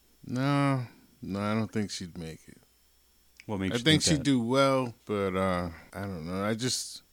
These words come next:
Speaker 1: I wanna see a superhero who's, like, invincible. I never see them get hurt at all. Never see them take a bullet, "Ah," or get beat down. "Oh," you know, they're just invincible. Like, "Get out of here. Wow,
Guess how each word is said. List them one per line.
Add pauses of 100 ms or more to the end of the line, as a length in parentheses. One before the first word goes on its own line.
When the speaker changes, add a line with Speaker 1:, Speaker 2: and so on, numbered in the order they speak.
(160)
Speaker 1:
I
wanna
see
a
superhero
who's,
like, (200)
invincible.
I
never
see
them
get
hurt
at
all.
Never
see
them
take
a
bullet,
"Ah," (560)
or
get
beat
down.
"Oh," (120)
you
know, (180)
they're
just
invincible.
Like, (100)
"Get
out
of
here.
Wow,